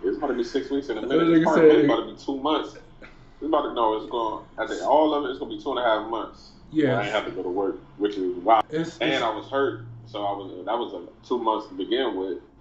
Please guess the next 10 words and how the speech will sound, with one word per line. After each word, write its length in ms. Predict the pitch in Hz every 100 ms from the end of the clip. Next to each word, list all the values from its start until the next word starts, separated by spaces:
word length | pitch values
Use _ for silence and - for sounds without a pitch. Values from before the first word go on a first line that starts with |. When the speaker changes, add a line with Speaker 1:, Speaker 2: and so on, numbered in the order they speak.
| -
Speaker 1:
So 60 | 90
I 80 | 101
really 280 | 107 107 104
ain't 100 | 101
work, 320 | 127 120 - - - _ _ - -
you 60 | 107
know. 180 | 92
But, 180 | 90 95
uh, 280 | 92 90 87 - - - - _ - - _ - -
the, 80 | 98